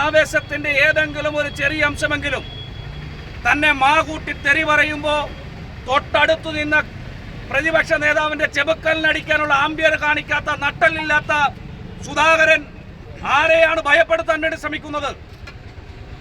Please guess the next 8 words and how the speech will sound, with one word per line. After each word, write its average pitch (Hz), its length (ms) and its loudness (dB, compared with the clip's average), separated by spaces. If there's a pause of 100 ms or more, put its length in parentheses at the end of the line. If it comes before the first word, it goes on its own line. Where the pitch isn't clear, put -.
(380)
കേരളത്തിന്റെ 311 580 6
രാഷ്ട്രീയ 311 380 2 (100)
ചരിത്രത്തെ 320 480 0
സംബന്ധിച്ചും 302 500 -2
കേരളത്തിന്റെ 311 480 2
സമര 294 280 2
പോരാട്ടത്തെ 311 500 4
സംബന്ധിച്ചുമൊക്കെ 302 680 0